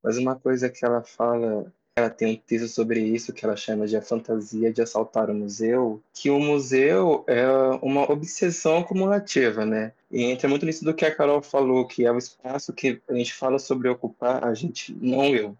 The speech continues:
tô fora dessa. As pessoas falam sobre ocupar e não param pra pensar que, na real, quando você ocupa, você cede, você não conquista espaço. Tem essa discussão do sistema da arte, que é um sistema de mercado, né, antes de tudo,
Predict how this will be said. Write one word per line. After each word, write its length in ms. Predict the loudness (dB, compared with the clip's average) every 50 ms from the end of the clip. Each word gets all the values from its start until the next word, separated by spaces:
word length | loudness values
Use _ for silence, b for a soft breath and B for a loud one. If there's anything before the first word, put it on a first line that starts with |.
| _ _ -6
tô 120 | -6 -6
fora 280 | -4 -2 -2 0 0 -2
dessa. 340 | -2 -4 -6 -8 -14 -20 -20 _
As 80 | -20 -8
pessoas 640 | -4 -4 -4 -2 0 2 4 4 4 4 2 0
falam 240 | 0 0 2 2 0
sobre 380 | 0 -2 -2 -2 0 0 0 -2
ocupar 460 | -2 -2 0 2 2 2 0 B B B B _ _ _
e 120 | -2 -2 0
não 280 | 0 2 2 2 2
param 280 | 0 0 0 0 0 2
pra 160 | 0 -2 -4
pensar 540 | -2 0 0 0 0 0 2 2 2 2 2
que, 120 | 2 0
na 180 | 2 2 2 2
real, 280 | 2 4 4 4 4 4
quando 220 | 4 2 2 2
você 280 | 2 0 2 2 2 0
ocupa, 340 | 2 0 -2 0 2 0
você 340 | 2 2 0 0 0 0 0
cede, 640 | 0 0 2 4 4 6 4 4 2 -2 -4 -6 -6 -10 _ -6
você 260 | -4 -4 -2 0 2
não 140 | 2 2 2
conquista 580 | 0 0 -2 -2 -2 -2 -2 -2 -2 -2 -2
espaço. 680 | -2 -2 -2 -2 -2 -2 -2 -2 -6 -10 -12 -14 -14 -14 _ _ _ _
Tem 100 | -2 0
essa 100 | 0 0
discussão 340 | -2 -6 -6 -6 -2 0 2
do 80 | 2 2
sistema 420 | 0 -4 -4 -2 0 0 2 2
da 160 | 2 4 4
arte, 460 | 4 4 2 2 0 -2 -6 -10 -14 -14
que 420 | -6 -2 0 2 2 2 0 -4 -8 _ _
é 140 | 0 0 0
um 40 | 0
sistema 340 | -2 -2 0 0 0 0 0
de 100 | -2 -2
mercado, 640 | -4 -4 -4 -2 0 2 4 4 4 2 0 0
né, 240 | 0 0 -2 -4 -6 -12 _ -8
antes 240 | -8 -4 -2 -2 -2
de 140 | 0 -2 -4
tudo, 580 | -4 -2 0 2 2 2 2 2 0 0 -2